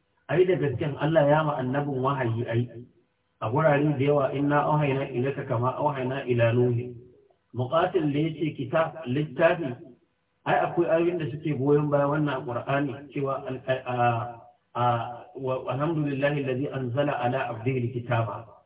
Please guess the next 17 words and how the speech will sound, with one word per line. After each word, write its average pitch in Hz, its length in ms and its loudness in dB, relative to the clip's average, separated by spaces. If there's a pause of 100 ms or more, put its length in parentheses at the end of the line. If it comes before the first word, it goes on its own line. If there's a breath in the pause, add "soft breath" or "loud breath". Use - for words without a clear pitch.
(260)
Rabi 139 480 4
da 151 60 0
yace 175 380 6
Jibrila, 147 540 0 (760)
ai 190 180 6
bai 170 160 2
ci 180 120 -2
karo 180 240 2
ba, 147 160 0
saboda 165 340 -2
Allah 170 280 6
ya 151 240 4
ce, 156 80 -2
"Nazala 139 420 0
bihi 143 160 0
ruhul 127 480 0
amin 107 280 -2